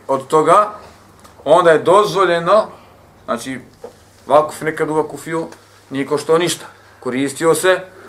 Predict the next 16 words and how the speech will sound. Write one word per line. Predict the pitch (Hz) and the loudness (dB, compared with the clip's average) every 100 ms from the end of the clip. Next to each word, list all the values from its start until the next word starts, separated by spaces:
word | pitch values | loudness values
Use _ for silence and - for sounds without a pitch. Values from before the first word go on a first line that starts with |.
| - - - - | -20 -20 -20 -4
Prošlo | - 170 143 | 0 2 2
sad | 170 160 - - _ | 0 0 -2 -20 _
trista | 180 165 139 | 0 0 0
godina | 127 151 143 120 | 2 2 2 0
od | 107 - | -2 -8
zgrade, | 113 156 160 190 190 - - - _ _ | 2 4 6 4 4 -2 -20 -20 _ _
međutim, | 113 139 147 123 | -14 -12 -12 -4
ta | 135 | -4
zgrada | 131 127 | -2 -4
je | 127 | -4
na | 117 | -6
baš | 120 123 | -8 -12
čaršiji. | 80 - - - - - _ - - _ - - _ _ _ - _ _ _ _ _ _ _ _ _ _ _ _ _ - - - - | -16 -18 -20 -20 -20 -20 _ -20 -20 _ -20 -20 _ _ _ -20 _ _ _ _ _ _ _ _ _ _ _ _ _ -20 -20 -20 -8
Košta | 120 127 - 156 151 | -2 -2 0 2 2
milion. | 135 127 117 104 - _ _ _ - _ _ _ _ _ _ _ _ _ _ - - | 0 -2 -4 -6 -12 _ _ _ -20 _ _ _ _ _ _ _ _ _ _ -20 -14
Međutim, | 113 226 233 220 185 | -8 -6 -4 -4 -4